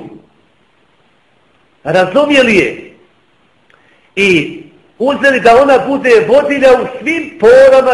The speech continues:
života. Interesantno, u svim porama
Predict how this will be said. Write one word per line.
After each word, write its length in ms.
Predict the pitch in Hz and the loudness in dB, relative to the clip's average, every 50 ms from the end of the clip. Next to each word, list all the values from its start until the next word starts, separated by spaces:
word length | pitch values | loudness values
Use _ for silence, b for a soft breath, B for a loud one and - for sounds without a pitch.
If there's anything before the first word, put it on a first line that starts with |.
| - - | -4 -4
života. 560 | 226 190 202 208 190 - - 123 - - - - - _ _ _ _ _ _ _ _ _ _ _ _ _ _ _ _ _ _ _ _ _ _ _ _ _ _ _ _ _ _ _ _ _ _ _ _ _ _ _ _ _ _ _ _ _ _ _ _ _ _ _ _ _ _ _ _ _ _ _ _ _ _ _ _ _ _ _ _ _ _ _ _ _ _ _ _ _ _ _ _ _ _ _ _ _ _ _ _ _ _ - | -6 -4 -4 -4 -4 -4 -6 -6 -8 -8 -16 -20 -20 _ _ _ _ _ _ _ _ _ _ _ _ _ _ _ _ _ _ _ _ _ _ _ _ _ _ _ _ _ _ _ _ _ _ _ _ _ _ _ _ _ _ _ _ _ _ _ _ _ _ _ _ _ _ _ _ _ _ _ _ _ _ _ _ _ _ _ _ _ _ _ _ _ _ _ _ _ _ _ _ _ _ _ _ _ _ _ _ _ _ -20
Interesantno, 720 | 123 117 110 139 123 - - 147 139 123 113 - 107 - _ - | -20 -16 -14 -14 -14 -14 -14 -16 -16 -16 -16 -20 -20 -20 _ -20
u 120 | 123 120 110 _ _ _ | -20 -20 -20 _ _ _
svim 400 | - 147 202 226 226 208 - - _ _ _ _ _ _ _ _ _ _ _ | -14 -12 -10 -10 -10 -10 -12 -18 _ _ _ _ _ _ _ _ _ _ _
porama 640 | - 135 143 165 180 185 180 175 165 165 160 160 | -8 -6 -4 -4 -2 -2 -2 -2 -2 -2 -6 -8